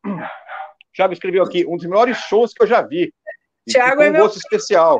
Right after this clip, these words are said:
Speaker 1: um gostinho.
Speaker 2: Esse é o primo que me introduziu ao meio do metal, né? Se
Speaker 1: Oh,
Speaker 2: eu
Speaker 1: que legal.
Speaker 2: sou,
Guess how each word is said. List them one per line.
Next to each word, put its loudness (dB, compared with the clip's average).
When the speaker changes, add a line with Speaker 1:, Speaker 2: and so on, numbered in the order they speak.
Speaker 1:
um -8
gostinho. -6
Speaker 2:
Esse 2
é 2
o -12
primo -6
que -6
me -4
introduziu -4
ao 0
meio -2
do -4
metal, 0
né? -4
Se -12
Speaker 1:
Oh, 4
Speaker 2:
eu -2
Speaker 1:
que -12
legal. 2
Speaker 2:
sou, -16